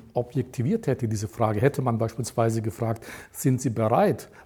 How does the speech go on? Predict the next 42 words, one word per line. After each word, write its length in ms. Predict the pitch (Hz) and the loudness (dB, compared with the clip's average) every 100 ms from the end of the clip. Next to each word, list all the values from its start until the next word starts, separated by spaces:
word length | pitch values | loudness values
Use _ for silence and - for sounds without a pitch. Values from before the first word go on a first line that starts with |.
| _ | _
einen 260 | 123 117 117 | -2 0 2
dritten 400 | 123 120 123 107 | 2 0 0 2
Weltkrieg 500 | 107 135 - 151 123 | 6 4 4 0 2
zu 140 | - | 0
riskieren 720 | 110 113 - - 120 127 147 | 0 0 -2 2 6 6 6
oder 160 | 135 117 | 2 -2
in 100 | 107 | -2
Kauf 300 | - 113 - | 0 0 0
zu 160 | - 135 | 0 4
nehmen, 300 | 143 156 - - - | 6 4 0 -8 -2
wenn 260 | 123 123 123 | 2 4 4
wir 140 | 127 | 4
jetzt 480 | 120 123 127 - - - - | 6 6 6 0 -8 -16 -4
mehr 280 | 117 120 110 | 4 8 8
Rüstungsmaterial 840 | 175 - 190 - 110 - 107 101 107 | 6 4 2 2 -2 0 -2 0 -2
liefern? 240 | 101 139 | -4 -6
Ich 80 | - | -4
glaube, 240 | 120 120 | -2 0
da 240 | 113 107 139 | 4 4 4
wäre 120 | 147 | 4
die 120 | 151 | 4
Antwort 420 | 143 135 151 127 - - - - - | 2 2 0 0 -8 -20 -20 -18 -2
wieder 180 | 123 123 | 0 2
ganz 240 | 135 127 | 2 2
im 80 | 120 | 2
Gegenteil. 560 | 175 156 - 95 95 - | 2 2 -2 -4 -6 -6
Also 300 | 113 120 117 - - - | -2 0 0 -4 -8 0
da 80 | |
hat 100 | 120 | 2
man 140 | 165 135 | 4 2
dann 180 | 139 123 | 0 0
tatsächlich 460 | 127 160 147 147 | -2 -2 -2 -2
so 100 | 139 | -2
ein 60 | 120 | -4
bisschen 260 | 139 135 | -4 -4
die 120 | 117 - | -2 -2
Eindruck, 420 | 117 117 135 - | -2 -4 -8 -4
die, 340 | 127 113 - | 0 2 2
den 220 | 120 117 | 2 2
Eindruck, 340 | 113 120 123 - | 2 0 -2 -4
die 100 | 113 | -2
Debattenkultur 1080 | 104 95 156 - 151 - 113 - 117 107 | 0 2 0 0 -6 0 -2 0 -4 -2